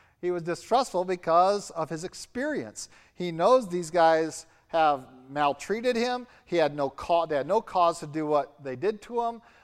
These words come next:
Uh, they supported his brothers instead of him and helped them drive him out of the region. Um, he knows his life has been hard because of them, and he's gonna hold them accountable. Um, and so he doesn't have a good reason to trust them,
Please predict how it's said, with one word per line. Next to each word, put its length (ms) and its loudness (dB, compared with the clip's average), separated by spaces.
Uh, 120 0
they 120 -4
supported 560 -4
his 180 -6
brothers 500 2
instead 300 -6
of 80 -8
him 300 -4
and 80 -10
helped 240 -6
them 180 -8
drive 360 -2
him 140 -12
out 200 -4
of 80 -12
the 80 -10
region. 520 -6
Um, 240 2
he 120 -8
knows 320 0
his 160 -8
life 200 2
has 140 -10
been 140 -6
hard 520 2
because 320 -2
of 100 -12
them, 240 -2
and 80 -8
he's 100 -8
gonna 120 -4
hold 300 -6
them 160 -2
accountable. 880 -2
Um, 420 4
and 140 -8
so 120 -6
he 60 -4
doesn't 340 0
have 260 -2
a 60 0
good 240 -2
reason 540 -6
to 120 -10
trust 720 -4
them, 420 0